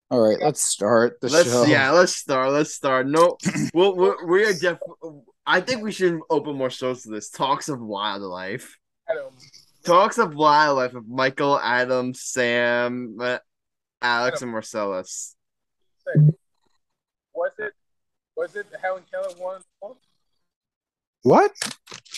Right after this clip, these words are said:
Speaker 1: Bro,
Speaker 3: Yeah.
Speaker 1: stop trying to steal my Helen Keller jokes. The fuck?
Speaker 2: Yo,
Speaker 1: That's
Speaker 2: yo,
Speaker 1: my
Speaker 2: Michael,
Speaker 1: shit.
Speaker 2: Michael, no offense, no offense.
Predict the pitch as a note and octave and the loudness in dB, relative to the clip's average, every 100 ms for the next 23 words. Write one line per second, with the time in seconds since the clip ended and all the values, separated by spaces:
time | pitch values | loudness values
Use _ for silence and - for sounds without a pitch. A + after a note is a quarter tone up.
0 | - _ _ - _ _ _ _ _ - | -20 _ _ -20 _ _ _ _ _ 0
1 | F#3+ A3 G3+ D3+ G3+ A3 C4+ B3+ A#3+ - | 6 6 6 2 0 -2 -2 0 0 0
2 | - B3+ B3 A#3 A3 A3+ A3+ A3 C4 B3 | -6 -2 -2 0 -2 -2 -6 -6 -6 -4
3 | A#3 G3+ G#3 D3+ - - E3 G#3 A#3 E3 | -4 -4 -4 -4 -8 -12 -8 2 4 6
4 | E3 - G#3+ B3 F3 F#3 F#3 F3+ F3+ F#3 | 6 8 8 8 8 6 6 4 2 2
5 | E3+ F3 F3 E3 D#3+ D#3 D#3+ D#3 D#3 - | 4 6 6 2 -4 -4 -6 -4 -4 -8